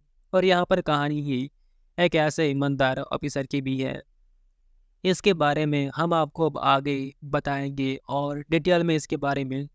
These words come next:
चलिए चर्चा कर लेते हैं। तो यहाँ पर आपको क्राइम थ्रिलर दोनों ही देखने को मिल जाता है, और ऐसी अगर आप सीरीज देखते हैं, तो ये आपको ज़रूर देखनी चाहिए।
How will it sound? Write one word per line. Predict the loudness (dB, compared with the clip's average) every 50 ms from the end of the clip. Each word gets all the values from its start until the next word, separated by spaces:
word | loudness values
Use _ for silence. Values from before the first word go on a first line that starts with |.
| _ _
चलिए | 2 2 4 2 0
चर्चा | 0 0 -2 -2 -2 -6 -8 -8 -4 -4
कर | -4 -2 0
लेते | -2 -2 -2 -2 -4
हैं। | -4 -4 -4 -8 -10 -12 _ _ _ _ _ _ _ _ _ _ _ _ _ _ _ _ _ _ _ _ _ 0
तो | 2
यहाँ | 2 4 4 4 4
पर | 4 2
आपको | 2 2 0 -2 -4
क्राइम | -4 -2 -2 0 0 0 -2 -4 -6
थ्रिलर | -6 0 2 2 4
दोनों | 2 0 -2 0 0
ही | 0 0
देखने | 0 -2 -2 -4 -6 -4
को | -2 -2
मिल | 0 0 -2 -2
जाता | -2 -2 -2 -2 -2 -2 -4 -2
है, | -2 -4 -8 -10 _ _ _ _ _
और | 0 2 2 4
ऐसी | 2 2 2 2 2 2
अगर | 2 2 2 4
आप | 4 4 4
सीरीज | 2 -4 -6 -2 -2 -2 -2 -2
देखते | -2 -2 -2 -2 -2 _ -2
हैं, | -2 0 -4 -6 -10 -14 _ _ _ _ _ _ _ _ _ _ _ _ _
तो | -2 0
ये | 2 4 4 6
आपको | 6 4 4 2 0 0 0 0
ज़रूर | 0 0 -2 -2 -4 -4 -2
देखनी | -2 -2 -2 -2 -4 -2
चाहिए। | -2 -2 -2 0 -2 -4 -6